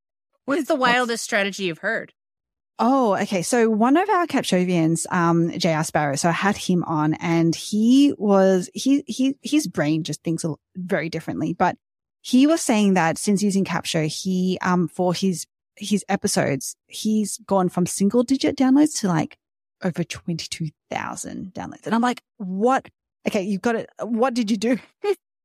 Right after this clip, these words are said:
Speaker 1: Yeah.
Speaker 2: And so he was saying one of the novel, I mean, he does multiple novel things, but one of the novel things that he does is he actually uses, um, like, the social media,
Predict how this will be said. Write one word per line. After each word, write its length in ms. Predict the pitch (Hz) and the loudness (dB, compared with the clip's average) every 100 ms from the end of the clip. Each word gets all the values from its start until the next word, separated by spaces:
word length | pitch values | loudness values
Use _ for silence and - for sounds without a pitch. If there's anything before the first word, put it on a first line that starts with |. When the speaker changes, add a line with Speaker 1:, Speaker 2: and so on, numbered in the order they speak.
| - | -2
Speaker 1:
Yeah. 580 | 262 381 359 285 220 180 | 2 4 4 2 2 2
Speaker 2:
And 200 | 285 285 | 2 2
so 280 | - 247 240 | 2 2 2
he 240 | 226 262 311 | 0 2 2
was 200 | 494 440 | 2 2
saying 280 | 294 208 208 | 2 4 4
one 220 | 240 403 | 4 2
of 80 | 466 | 4
the 220 | 285 220 | 2 4
novel, 680 | 208 202 208 208 208 202 113 | 4 2 2 4 4 2 0
I 100 | 208 | 2
mean, 160 | 202 190 | 2 2
he 100 | 214 | 4
does 300 | 226 208 214 | 2 2 0
multiple 400 | 202 190 180 190 | 0 0 0 2
novel 320 | 180 175 185 | 2 0 -4
things, 220 | 180 185 | -4 -2
but 120 | 190 | 0
one 160 | 214 254 | 2 4
of 60 | |
the 60 | 277 | 6
novel 240 | 202 185 196 | 4 2 0
things 220 | 185 147 | -2 -4
that 100 | 170 | -4
he 120 | 196 | 0
does 280 | 208 151 202 | 2 0 -2
is 160 | 190 | -6
he 220 | - 196 196 | -2 2 2
actually 380 | 233 - 277 233 | 2 2 4 4
uses, 680 | 190 180 185 175 180 170 - | 6 4 4 4 2 0 -2
um, 200 | 175 165 | 0 2
like, 160 | 170 | 0
the 80 | 175 | -2
social 320 | - 180 180 | -2 0 2
media, 560 | 185 180 175 175 165 | 0 2 2 4 2